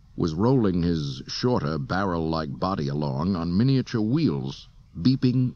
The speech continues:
and whistling excitedly. It is not my fault,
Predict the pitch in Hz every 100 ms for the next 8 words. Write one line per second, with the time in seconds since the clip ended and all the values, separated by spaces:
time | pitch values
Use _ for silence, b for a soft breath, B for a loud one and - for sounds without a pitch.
0 | - 117 113 143 - - 62 60 69 -
1 | 113 110 - - 53 - - - - -
2 | - - - - - - 240 - 240 240
3 | - 240 254 339 302 - 110 92 80 -
4 | 98 57 -